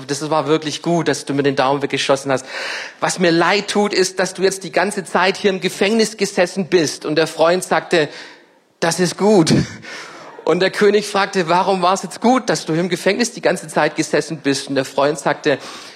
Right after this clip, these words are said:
"Wär ich nicht im Gefängnis gesessen, wär ich bei dir bei den Kannibalen gelandet. Und bei mir, ich hab beide Daumen noch, ja." Gut. Gut. Gott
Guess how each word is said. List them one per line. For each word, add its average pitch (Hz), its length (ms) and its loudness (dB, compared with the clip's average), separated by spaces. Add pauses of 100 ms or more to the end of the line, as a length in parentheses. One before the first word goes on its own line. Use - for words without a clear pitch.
(160)
"Wär 127 180 2
ich 147 100 -2
nicht 147 120 -4
im 135 80 -6
Gefängnis 139 480 -2
gesessen, 147 440 -2
wär 123 120 4
ich 135 160 -2
bei 127 160 0
dir 139 180 0
bei 127 120 2
den 139 120 0
Kannibalen 139 600 0
gelandet. 127 600 2 (840)
Und 156 180 2
bei 170 160 4
mir, 175 280 4
ich - 100 -2
hab 170 140 0
beide 165 280 2
Daumen 160 420 2
noch, 143 260 2
ja." 156 320 2 (1900)
Gut. 233 300 4 (1600)
Gut. 160 380 -2 (2000)
Gott 175 340 0